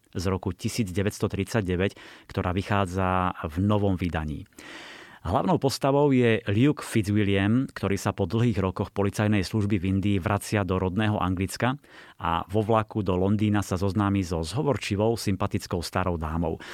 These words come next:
Vraj má namierené do Scotland Yardu, lebo v mestečku Wychwood sa dejú strašné veci a ona vie, kto ich má na svedomí. Luke ju zo zdvorilosti vypočuje, no neskôr sa dozvie, že jeho spolucestujúca tragicky zahynula,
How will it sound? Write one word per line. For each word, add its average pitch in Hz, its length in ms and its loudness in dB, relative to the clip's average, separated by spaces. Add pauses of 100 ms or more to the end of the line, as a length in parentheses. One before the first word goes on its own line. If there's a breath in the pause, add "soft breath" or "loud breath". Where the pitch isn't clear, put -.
(180 loud breath)
Vraj 131 160 0
má 131 160 2
namierené 120 400 2
do 110 160 2
Scotland 117 480 0
Yardu, 123 560 2
lebo 90 240 0
v 95 80 0
mestečku 92 640 0
Wychwood 123 560 0
sa - 240 -2
dejú 95 240 0
strašné 117 560 0
veci 95 320 0
a - 160 -8 (160)
ona 139 240 2
vie, 104 320 0
kto - 320 -2
ich 98 240 0
má 90 240 0
na 82 160 -4
svedomí. 82 640 -4 (320 loud breath)
Luke 135 640 0
ju 117 240 0 (160)
zo 92 160 -4
zdvorilosti 95 560 -2
vypočuje, 123 560 0 (400 loud breath)
no 90 160 0
neskôr 101 320 0
sa 92 160 -2
dozvie, 98 480 0
že 98 160 0
jeho 92 160 0
spolucestujúca 127 1040 -2
tragicky 107 560 -2
zahynula, 95 640 -2